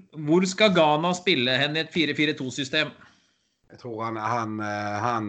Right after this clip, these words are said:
Speaker 2: eh, hadde funnet sin plass der. Det er
Speaker 1: Ja, hvor,
Speaker 2: ganske
Speaker 1: hvor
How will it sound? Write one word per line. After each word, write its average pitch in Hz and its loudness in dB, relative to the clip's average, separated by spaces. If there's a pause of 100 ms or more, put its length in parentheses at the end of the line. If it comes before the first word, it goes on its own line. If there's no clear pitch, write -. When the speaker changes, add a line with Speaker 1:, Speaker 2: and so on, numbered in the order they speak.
Speaker 2:
eh, 101 -2
hadde 113 0
funnet 110 -2
sin 98 -4
plass 104 0
der. 98 -4 (240)
Det 95 -6
er 110 -2
Speaker 1:
Ja, 107 4
hvor, 104 -2
Speaker 2:
ganske 101 0
Speaker 1:
hvor 104 2